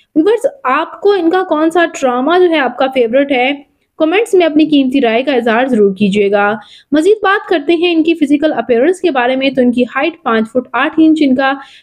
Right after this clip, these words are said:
हेयर और eye color brown, जबकि इनकी complexion fair है।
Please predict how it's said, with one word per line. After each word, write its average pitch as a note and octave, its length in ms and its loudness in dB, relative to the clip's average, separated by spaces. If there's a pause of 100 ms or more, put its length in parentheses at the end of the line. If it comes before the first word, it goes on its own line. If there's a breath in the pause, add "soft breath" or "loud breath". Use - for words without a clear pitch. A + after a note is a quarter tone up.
(120)
हेयर C#4 220 0
और E4+ 160 0
eye A#3+ 120 0
color B3 280 0
brown, C#4+ 480 0
जबकि C#4 420 -2
इनकी D4 280 0
complexion A#3 640 0
fair B3+ 440 0
है। D#4 240 -2